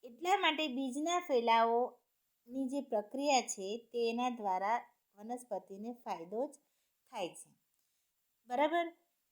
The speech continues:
તેથી જો વનસ્પતિમાં કું-, કુંપળોમાં સૂર્યપ્રકાશ, પાણી અને ખનિજ ક્ષારની સ્પર્ધા અટકાવે છે. હવે આપણે જોયું કે બીજનો ફેલાવો ત્રણ રીતે થાય, પવન દ્વારા, પાણી દ્વારા અને પ્રાણીઓ દ્વારા.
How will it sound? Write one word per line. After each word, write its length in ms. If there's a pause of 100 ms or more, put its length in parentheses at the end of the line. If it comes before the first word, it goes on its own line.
(100)
તેથી 680 (120)
જો 140 (360)
વનસ્પતિમાં 880 (140)
કું-, 280 (440)
કુંપળોમાં 680
સૂર્યપ્રકાશ, 880 (140)
પાણી 400
અને 260
ખનિજ 480
ક્ષારની 540
સ્પર્ધા 580 (100)
અટકાવે 440
છે. 180 (1600)
હવે 140
આપણે 340
જોયું 380
કે 120
બીજનો 480
ફેલાવો 400
ત્રણ 360
રીતે 300
થાય, 240
પવન 460
દ્વારા, 360
પાણી 400
દ્વારા 500
અને 200
પ્રાણીઓ 680
દ્વારા. 360